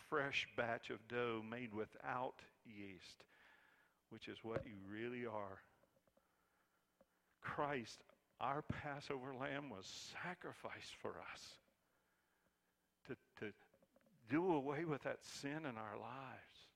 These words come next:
to deal with it. So let us celebrate the festival, referring, talking about the Passover festival, which commemorates, uh, that Passover lamb shed, but Jesus Christ is the ultimate Passover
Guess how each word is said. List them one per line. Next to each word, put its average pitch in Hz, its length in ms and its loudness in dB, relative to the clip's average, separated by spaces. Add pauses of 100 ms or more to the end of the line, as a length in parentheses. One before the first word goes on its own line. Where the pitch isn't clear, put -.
to 113 120 -8 (140)
deal 165 200 6
with 120 340 0
it. 107 80 -6 (1800)
So 139 360 2
let 143 160 0
us 127 120 -2 (160)
celebrate 131 580 6 (460)
the 120 100 4 (220)
festival, 117 720 4 (340)
referring, 127 380 -2 (240)
talking 123 180 -2
about 120 200 -2
the 107 60 -6
Passover 127 680 0
festival, 113 640 2 (380)
which - 200 -6
commemorates, 123 1000 2 (340)
uh, 101 240 0 (100)
that 117 180 0 (200)
Passover 127 640 2
lamb 107 300 -4
shed, 113 340 -2
but 113 240 -2
Jesus 147 560 -2
Christ 147 440 0
is 107 140 -8
the 117 220 -6
ultimate 120 460 4
Passover 98 540 -8